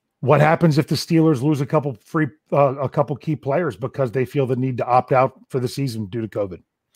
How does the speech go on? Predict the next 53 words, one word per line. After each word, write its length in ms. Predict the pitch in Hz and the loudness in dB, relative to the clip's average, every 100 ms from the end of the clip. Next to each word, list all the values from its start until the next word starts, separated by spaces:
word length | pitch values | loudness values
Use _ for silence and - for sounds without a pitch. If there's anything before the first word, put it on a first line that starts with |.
| _ 120 - - - - | _ -20 -20 -20 -12 0
This 200 | 135 143 | 0 0
is 100 | 120 | 2
something 280 | 165 147 | 2 4
we 120 | 135 143 | 2 0
could 140 | 151 | 0
be 100 | 131 | 0
talking 400 | 151 139 143 147 | 4 4 4 0
about 240 | 120 117 | 2 2
in 80 | 117 | 0
two 160 | 98 131 | -2 -2
weeks 420 | 120 110 - - | -2 -2 -10 -12
'cause 220 | - 120 | -6 -4
it 80 | 123 | -4
looks 200 | 120 123 | -4 -2
like 100 | 139 | -4
the 80 | - | -4
players 360 | - 135 131 110 | -2 0 2 2
have 180 | 127 | 0
until 200 | 123 123 | 0 2
August 380 | 120 117 113 - | 2 2 -2 -10
first 540 | - 120 - - - - - - - - | -4 -4 -4 -10 -14 -16 -20 -20 -12 4
if 220 | 214 208 | 4 6
they 140 | 202 | 6
get 160 | 151 160 | 6 6
everything 340 | 151 135 143 | 6 4 0
lined 220 | 131 127 123 | 0 0 0
up 160 | 117 | -2
right. 180 | 120 101 | -4 -6
They 100 | 139 | -6
could 160 | - 127 | -4 -4
move 160 | 120 | -4
that 180 | 113 107 | -6 -6
date 260 | 104 113 98 | -6 -8 -10
depending 400 | - - 117 113 | -14 -8 -8 -6
on 200 | 110 107 - | -8 -10 -14
the 60 | |
negotiations. 840 | 107 104 110 - 113 107 90 - _ _ _ _ _ - | -14 -10 -10 -8 -10 -10 -14 -20 _ _ _ _ _ -8
You 80 | |
know, 100 | 131 | -6
people 340 | 123 143 139 147 | -2 -2 0 -2
have 80 | - | 0
said, 300 | 151 120 95 _ - | -2 -2 -4 _ -8
"Is 160 | 120 | -4
Russell 320 | 107 123 - 139 | 0 0 0 0
Wilson 320 | 156 156 143 | 0 0 -4
gonna 180 | 135 113 | -4 -6
play 280 | 131 110 | -8 -8
because 340 | 98 98 110 95 | -8 -12 -10 -8
his 140 | 120 | -4
wife 260 | 110 143 143 | 0 0 0
is 80 | - | -6
pregnant?" 420 | 127 107 101 85 _ | -6 -6 -10 -20 _
That's, 340 | 127 113 - | -8 -8 -12